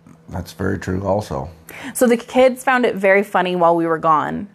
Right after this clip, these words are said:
Speaker 2: that we would call your phone and you wouldn't answer in the morning. So we would do the drop-in on Alexa.
Speaker 1: Oh, yeah.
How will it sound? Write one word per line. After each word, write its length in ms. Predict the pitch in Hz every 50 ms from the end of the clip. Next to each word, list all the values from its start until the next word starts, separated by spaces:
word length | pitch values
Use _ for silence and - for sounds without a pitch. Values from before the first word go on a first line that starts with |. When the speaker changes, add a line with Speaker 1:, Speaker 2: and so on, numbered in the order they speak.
| _ _ _ _ -
Speaker 2:
that 360 | 185 185 180 175 165 - -
we 160 | 180 180 175
would 260 | 175 175 170 175 -
call 240 | - - 190 185 185
your 180 | 185 185 190 180
phone 500 | 185 - 175 160 165 165 165 175 180 180
and 160 | - - 170 170
you 80 | 170
wouldn't 220 | 165 175 180 180 160
answer 320 | 165 165 165 170 - 165
in 80 | 160 160
the 80 | 160
morning. 340 | 160 160 156 156 160 165 175
So 120 | - - 180
we 160 | 175 170 165
would 140 | 170 170 165
do 100 | 170 165
the 100 | 160 165
drop-in 480 | 160 156 151 147 160 160 - 180 175 175
on 120 | 170 170
Alexa. 600 | 170 165 160 147 165 165 - - 208 202 214 240 240 -
Speaker 1:
Oh, 340 | - 107 107 107 101 95 90 90 92
yeah. 320 | 95 101 101 98 92 87